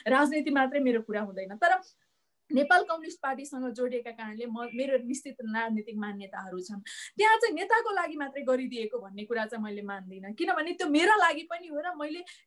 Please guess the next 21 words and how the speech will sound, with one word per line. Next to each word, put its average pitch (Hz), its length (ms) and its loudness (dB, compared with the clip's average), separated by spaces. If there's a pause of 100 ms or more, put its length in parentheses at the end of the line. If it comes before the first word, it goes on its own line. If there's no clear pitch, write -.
(400)
बोकेको 349 360 -6
विचारका 285 480 0
लागि 220 320 -2
हो 220 160 -8
भन्ने 226 500 -8 (1040)
मान्यताका 277 540 2
साथ 214 260 -6
म 208 80 -2
सडकमा 196 420 -8
पुगेको 190 360 -8
हुन्छु, 220 180 0
सडकमा 285 400 6
गएको 214 380 4
भए। 190 120 4
अहिले 277 260 4
त 262 80 -2
हामी 214 200 -4
सडकमा 196 360 -8
गएका 196 340 -10
छैनौँ, 208 360 -8
होइन? - 540 -16